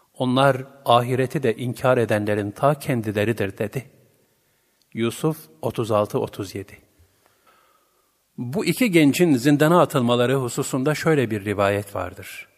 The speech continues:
Mısır'ın ileri gelenlerinden bir kısım insanlar, Melik Reyyan bin Velid'i zehirleterek öldürmek ve yerine aralarından belirledikleri bir kimseyi getirmek istiyorlardı. Bunun için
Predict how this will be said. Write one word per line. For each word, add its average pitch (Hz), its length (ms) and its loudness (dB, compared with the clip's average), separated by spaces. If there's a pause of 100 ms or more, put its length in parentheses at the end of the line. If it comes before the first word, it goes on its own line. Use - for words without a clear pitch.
(1300)
Mısır'ın 185 380 0
ileri 160 320 2
gelenlerinden 139 720 2
bir 147 100 0
kısım 127 320 -4
insanlar, 117 720 0 (760)
Melik 139 480 2
Reyyan 139 520 2
bin 117 240 0
Velid'i 120 340 0
zehirleterek 113 720 -2
öldürmek 107 720 -4 (760)
ve 113 120 -2
yerine 160 320 4
aralarından 147 760 2
belirledikleri 127 760 0
bir 120 160 -4
kimseyi 110 460 -4
getirmek 98 460 -8
istiyorlardı. 98 760 -8 (1200)
Bunun 160 240 0
için 180 420 -2